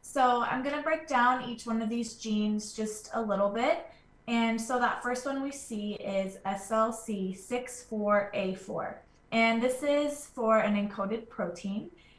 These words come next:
that has a transmembrane protein of that inner mitochondria. And the mitochondria is often referred to as the powerhouse of the cell. So mitochondria is super, super important in our body, and it's required for homeostasis.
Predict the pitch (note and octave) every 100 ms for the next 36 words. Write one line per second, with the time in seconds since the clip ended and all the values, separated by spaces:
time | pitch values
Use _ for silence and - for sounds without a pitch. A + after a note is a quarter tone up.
0 | - B3 A3+ A3 A3+ A3+ A3+ A3+ - A3+
1 | A3 G#3+ A3+ A3+ A3+ G3 F#3+ F#3 E3+ -
2 | F#3+ F3+ - A3 A3 G#3 G3 F#3+ G#3+ A#3
3 | B3 B3 G#3 G3+ F#3+ - F3+ E3 - -
4 | - - _ _ - _ - B3+ B3+ B3
5 | A#3+ C4 B3+ B3 C4+ D4+ A#3+ A3+ A#3 A3+
6 | A3+ A3+ G#3 G3+ G3+ F#3+ F#3+ G#3+ G3+ G3+
7 | F#3 F3+ - G#3 - F3+ F3+ - E3+ -
8 | A3 A#3 A3 A3 G#3+ - F#3 F#3 F#3 -
9 | D#3 - G#3 - B3+ G3+ F#3 G#3+ A#3+ C4
10 | B3 A3+ A3+ G#3+ G#3+ F#3 F3+ - A3+ G3
11 | F#3+ - A3 G3+ F#3+ G3+ G3+ G#3 - G3+
12 | F#3+ G3+ F3 E3 G3+ - - - - -
13 | - A#3+ A#3 A3+ A#3 A3+ A#3 A3 A3 A3
14 | A3 G#3+ G#3+ G3+ F#3 F#3 - - - -
15 | - -